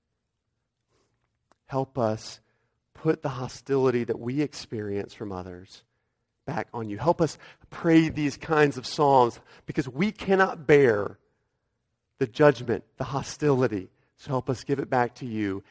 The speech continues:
and be an example of Christ and of mercy to them, knowing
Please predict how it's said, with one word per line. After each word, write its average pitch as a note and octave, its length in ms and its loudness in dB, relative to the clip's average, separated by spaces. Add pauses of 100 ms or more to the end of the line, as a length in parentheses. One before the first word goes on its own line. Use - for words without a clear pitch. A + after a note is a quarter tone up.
(100)
and A#2+ 60 -4
be A#2+ 80 0
an A#2 40 -2
example B2+ 560 -2
of A#2+ 140 -4
Christ G#2+ 500 -2
and A2+ 140 -12
of G2+ 80 -10
mercy G#2+ 560 -6 (360)
to A2+ 100 -10
them, F#2+ 400 -6 (340)
knowing C3 640 2